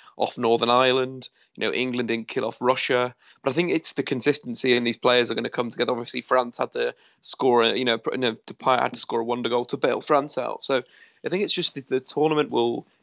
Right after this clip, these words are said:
is coming on, isn't it? And these players obviously sort of getting competitive again. Obviously, the friendlies before, uh,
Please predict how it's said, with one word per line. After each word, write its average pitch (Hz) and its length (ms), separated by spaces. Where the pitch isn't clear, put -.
is - 140
coming 127 260
on, 127 140
isn't 123 180
it? 120 80
And 127 100
these 127 120
players 127 380
obviously 117 500
sort 151 180
of 147 40
getting 165 200
competitive 156 520
again. 120 240
Obviously, 117 240
the 117 100
friendlies 123 420
before, 113 760
uh, - 220